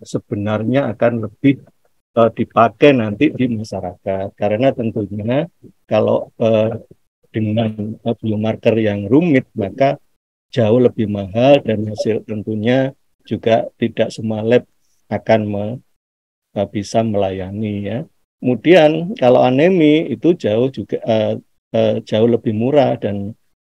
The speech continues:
eh, saya, saya lihat riset ini sudah menemukan titik-titik di mana anemi tersebut berperan ya. Terus kemudian pertanyaan kedua,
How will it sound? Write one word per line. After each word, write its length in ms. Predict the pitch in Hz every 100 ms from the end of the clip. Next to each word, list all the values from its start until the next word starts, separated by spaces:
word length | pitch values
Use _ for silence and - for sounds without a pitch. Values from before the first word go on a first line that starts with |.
| -
eh, 160 | 107 113
saya, 400 | 113 110 101 - _
saya 240 | - 110 107
lihat 480 | 104 110 139 - - 135
riset 320 | 117 117 117
ini 400 | 135 113 123 135
sudah 320 | 127 104 110 113
menemukan 800 | 110 107 107 - - 113 113 123 _ _ _ _ _ _
titik-titik 720 | 135 135 143 - 127 120 160 -
di 80 |
mana 400 | 110 104 101 117 -
anemi 320 | 107 104 104
tersebut 560 | 110 110 - - 117 113
berperan 560 | 101 98 98 95 92 98
ya. 240 | 98 120 - _ _ _ _ _ _ -
Terus 80 | 135 135
kemudian 560 | 139 135 147 165 165
pertanyaan 560 | 147 127 135 131 131 131
kedua, 720 | 123 131 139 117 95 107